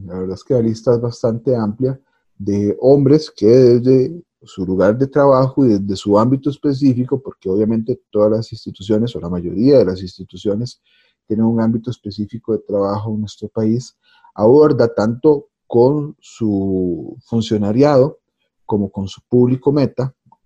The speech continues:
con las personas que acceden a sus servicios, una construcción más igualitaria a nivel social, lo que tiene que ver tanto con la construcción de masculinidades como con la igualdad de género, porque si bien es cierto, eh, las redes de hombres por la igualdad de género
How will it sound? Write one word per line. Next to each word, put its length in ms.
con 120
las 140
personas 360
que 80
acceden 360
a 40
sus 160
servicios, 720
una 220
construcción 560
más 200
igualitaria 840
a 40
nivel 300
social, 560
lo 100
que 80
tiene 240
que 140
ver 280
tanto 300
con 140
la 80
construcción 560
de 80
masculinidades 760
como 320
con 120
la 60
igualdad 320
de 100
género, 360
porque 240
si 100
bien 160
es 100
cierto, 460
eh, 240
las 180
redes 320
de 100
hombres 320
por 140
la 60
igualdad 340
de 120
género 440